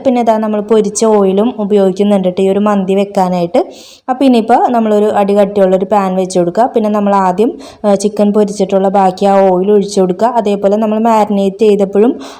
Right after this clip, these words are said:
അത്യാവശ്യം, ആ, ഓയിൽ അതിൽ, ആ, ഊറി വന്നിട്ടുണ്ടാവും, അതും ഒഴിച്ച് കൊടുക്കുക. പോരാത്തതിന് കുറച്ചൊരു രണ്ട് ടേബിൾ സ്പൂൺ ഓയിൽ, സൺഫ്ലവർ ഓയിൽ ഞാൻ വേറെയും ഒഴിച്ച് കൊടുത്തിട്ടുണ്ട്. അതിലേക്ക് ഇതാ ഒരു പട്ടയുടെ ഇല, ആ, ആ, ഇലയുണ്ടല്ലോ, ബേ ലീഫ്, കറുകയില,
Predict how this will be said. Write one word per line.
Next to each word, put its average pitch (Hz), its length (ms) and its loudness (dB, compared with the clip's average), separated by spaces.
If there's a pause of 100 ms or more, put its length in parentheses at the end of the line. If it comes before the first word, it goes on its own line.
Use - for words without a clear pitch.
അത്യാവശ്യം, 233 600 0
ആ, 208 220 -2
ഓയിൽ 208 360 4
അതിൽ, 214 380 0 (100)
ആ, 196 200 0
ഊറി 262 280 4
വന്നിട്ടുണ്ടാവും, 208 640 0 (340)
അതും 240 320 2
ഒഴിച്ച് 220 240 0
കൊടുക്കുക. 226 440 0
പോരാത്തതിന് 247 460 2
കുറച്ചൊരു 240 400 0
രണ്ട് 226 300 2
ടേബിൾ 220 240 2
സ്പൂൺ 220 280 -2
ഓയിൽ, 214 260 2 (100)
സൺഫ്ലവർ 208 400 0
ഓയിൽ 196 200 2
ഞാൻ 226 180 0
വേറെയും 208 380 2
ഒഴിച്ച് 202 260 -2
കൊടുത്തിട്ടുണ്ട്. 185 600 0 (320)
അതിലേക്ക് 220 420 2
ഇതാ 208 220 2
ഒരു 220 240 0
പട്ടയുടെ 208 480 0
ഇല, 190 140 0 (100)
ആ, 185 80 0 (1080)
ആ, 185 280 -4
ഇലയുണ്ടല്ലോ, 220 480 4
ബേ 202 180 4
ലീഫ്, 190 280 0 (100)
കറുകയില, 196 460 2